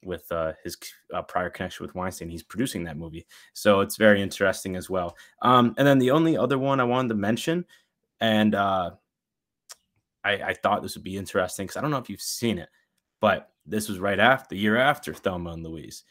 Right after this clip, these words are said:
And it's the first time he was, like, a co-, he was the main, he was, like, a main supporting role slash co-lead, and that's A River Runs Through It.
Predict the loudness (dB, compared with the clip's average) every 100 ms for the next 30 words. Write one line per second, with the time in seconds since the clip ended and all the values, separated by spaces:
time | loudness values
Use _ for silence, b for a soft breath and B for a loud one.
0 | _ -6 -4 0 2 2 4 2 2 0
1 | 0 0 0 -6 -6 -2 -2 -2 -2 -2
2 | -2 -4 -2 -2 -2 -4 -2 0 0 0
3 | -2 -8 -8 -8 -8 -10 -12 -14 _ _
4 | _ -12 -8 0 2 2 -6 -6 -6 -4
5 | -8 -10 -12 -8 -4 -2 0 0 0 -2
6 | -6 -12 -12 -12 -14